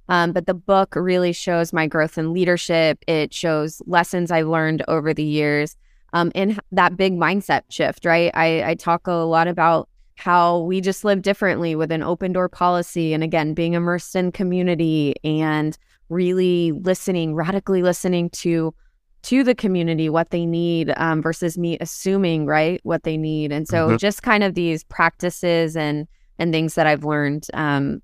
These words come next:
Speaker 1: over the years. And I called it Let It Be Wild because that's exactly <laughs> what it's been. It's been this journey of just,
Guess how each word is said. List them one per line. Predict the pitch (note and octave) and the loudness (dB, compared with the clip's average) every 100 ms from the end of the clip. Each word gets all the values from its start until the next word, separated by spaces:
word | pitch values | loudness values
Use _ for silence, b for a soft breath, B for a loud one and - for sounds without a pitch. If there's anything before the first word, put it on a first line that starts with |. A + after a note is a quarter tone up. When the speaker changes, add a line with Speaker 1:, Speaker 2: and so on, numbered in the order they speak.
| - | -2
Speaker 1:
over | D#3+ D#3+ | -2 0
the | |
years. | D3 C#3+ D3 D3 | 0 0 -2 -2
And | F3+ F3+ | -2 -2
I | |
called | F3 A3 A3+ | 0 0 2
it | A3 | 2
Let | G3+ F#3+ | 2 2
It | - | 0
Be | F#3+ | 0
Wild | F3 D#3+ E3+ A3 G#3 | 2 4 4 2 -2
because | G#3+ F3+ | -2 -2
that's | E3+ - | -2 -4
exactly | E3+ F3+ F3 - - - - - B3+ A#3 b b _ | -6 0 0 0 -4 -20 -6 0 2 0 b b _
<laughs> | _ - | _ -2
what | F#3+ F#3+ | 0 0
it's | F3 | -2
been. | F#3 E3 F#3+ | 0 2 4
It's | A#3 G#3 | 0 0
been | G3 F#3 | 0 0
this | F3 F3 | -2 -6
journey | E3 E3+ D#3+ E3+ F#3+ A3 A3 | -4 0 0 0 0 0 0
of | D#3 E3 E3 E3 | 0 2 2 0
just, | F3+ E3+ D#3+ - | 0 0 0 -6